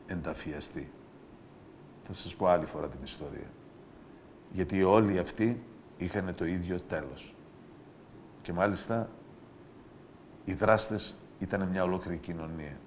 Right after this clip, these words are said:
η οποία ήταν κακώς πληροφορημένη και κυρίως ήταν φανατισμένη. Όταν ενσκύψει ο φανατισμός, καταργούνται όλα, κυρίως ο πολιτισμός. Γι' αυτό εκεί κάπου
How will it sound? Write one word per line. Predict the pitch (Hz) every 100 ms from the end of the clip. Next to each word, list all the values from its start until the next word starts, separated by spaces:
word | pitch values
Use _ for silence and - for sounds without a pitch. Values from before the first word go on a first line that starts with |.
| - - - - - -
η | 85
οποία | 80 92 92
ήταν | 90 87
κακώς | 78 - - 113
πληροφορημένη | - 101 95 95 90 82 90 104 107 - - - - -
και | - 90 -
κυρίως | - 82 80 104 110 - - - -
ήταν | 95 101 95 -
φανατισμένη. | 85 80 78 76 73 78 82 78 67 - - - - - - - - - - - - - - - - - -
Όταν | 98 98 95 87 78 - - - - -
ενσκύψει | - 87 - - 104 - - 76 -
ο | -
φανατισμός, | 92 87 71 71 85 110 - - -
καταργούνται | - 85 85 78 95 87
όλα, | 85 78 71 - - - - -
κυρίως | 95 85 95 92 -
ο |
πολιτισμός. | 80 80 76 73 - 78 - - - - - -
Γι' | -
αυτό | 80 110
εκεί | 95 - -
κάπου | - 90 -